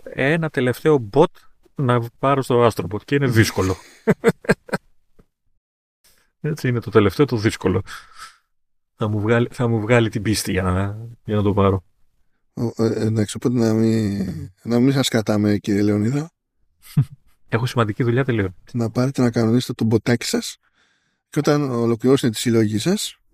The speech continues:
Speaker 1: Μμμ.
Speaker 2: και σταθείτε έτσι μια ευτυχισμένη στιγμή επίπεδου Πανίνη.
Speaker 1: Το έχω, το έχω.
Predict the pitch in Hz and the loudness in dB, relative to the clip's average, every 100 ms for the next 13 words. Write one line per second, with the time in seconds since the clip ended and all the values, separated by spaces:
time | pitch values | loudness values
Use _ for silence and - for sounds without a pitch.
0 | _ _ _ _ 120 117 160 - - 113 | _ _ _ _ 0 0 0 -8 -4 -4
1 | 113 117 120 104 117 110 117 101 95 95 | -2 -6 -4 -4 0 2 2 2 0 -4
2 | - 170 170 156 - - 117 117 117 - | -6 -10 -12 -12 -14 -6 -4 0 -2 -4
3 | 117 110 104 101 110 - 120 120 110 107 | -4 -2 0 0 -4 -2 0 0 0 2
4 | 123 180 - _ _ _ _ _ _ _ | 2 2 -2 _ _ _ _ _ _ _
5 | _ _ _ - 113 - 120 - 120 - | _ _ _ -8 -8 -2 -2 0 -4 0
6 | 127 127 | 0 0